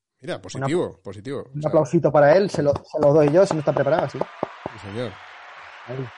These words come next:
Speaker 2: Genial, pues ese Monopoly ya nos di-, ya nos dirás de qué, de qué equipo lo quieres, eh, pues, eh, y te lo hacemos llegar a, a la dirección que nos, que nos indiques. Eh, la semana que viene habrá otro concursito que ya os diremos, eh, de qué va.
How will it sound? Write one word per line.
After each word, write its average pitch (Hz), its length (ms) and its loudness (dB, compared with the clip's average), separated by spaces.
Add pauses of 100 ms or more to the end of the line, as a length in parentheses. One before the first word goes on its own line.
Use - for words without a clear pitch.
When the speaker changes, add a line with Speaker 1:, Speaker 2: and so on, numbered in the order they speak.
(1200)
Speaker 2:
Genial, 151 320 -2
pues 147 280 -6
ese 170 180 -6
Monopoly 180 560 2
ya 156 140 0
nos 170 120 -2
di-, 180 140 0
ya 151 100 -2
nos 170 140 -2
dirás 156 240 0
de 147 100 -4
qué, 143 460 -2
de 135 100 -6
qué 147 100 -8
equipo 147 260 -4
lo 139 120 -2
quieres, 196 520 -2
eh, 123 800 -10
pues, 117 240 -14
eh, - 220 -18
y - 160 -18
te - 80 -12
lo 113 80 -10
hacemos 120 400 -8
llegar 117 200 -4
a, 139 220 -4
a 123 140 -12
la 113 80 -8
dirección 113 340 -10
que 113 80 -12
nos, 107 480 -12
que 131 60 -12
nos 110 100 -12 (220)
indiques. 131 420 -6 (420)
Eh, 147 280 0
la 147 100 2
semana 156 260 -2
que 156 80 0
viene 185 400 0
habrá 127 280 -2
otro 135 400 0
concursito 147 520 -4
que 151 120 -4
ya 147 80 0
os 143 80 -2
diremos, 143 560 -2
eh, 117 480 -10
de 113 100 -10
qué - 80 -12
va. 139 180 -4